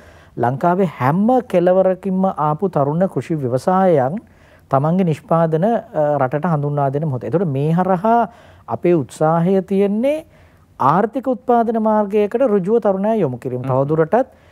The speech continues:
Speaker 1: රැකියාවන්ම බලාගෙන ඉන්නේ නැතුව, ජාතික වශයෙන් හරි ජාත්‍යන්තර වශයෙන් හරි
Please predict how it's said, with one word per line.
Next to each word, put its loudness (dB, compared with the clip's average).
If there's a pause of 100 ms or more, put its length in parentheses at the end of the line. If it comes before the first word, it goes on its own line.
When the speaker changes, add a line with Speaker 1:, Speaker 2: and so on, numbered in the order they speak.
(180)
Speaker 1:
රැකියාවන්ම 0 (380)
බලාගෙන 0
ඉන්නේ -2
නැතුව, -4 (400)
ජාතික -2
වශයෙන් -4
හරි -4
ජාත්‍යන්තර 0
වශයෙන් -2
හරි 0